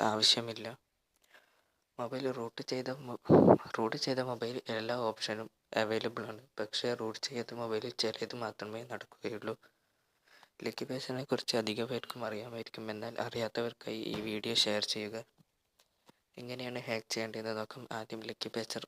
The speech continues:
ഓപ്പൺ ചെയ്യുക. ഇവിടെ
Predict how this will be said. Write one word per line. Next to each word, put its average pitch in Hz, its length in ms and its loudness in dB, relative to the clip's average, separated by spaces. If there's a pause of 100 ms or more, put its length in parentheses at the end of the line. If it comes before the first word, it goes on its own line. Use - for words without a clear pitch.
(120)
ഓപ്പൺ 113 300 -4
ചെയ്യുക. 113 280 -4 (4000)
ഇവിടെ 131 260 -6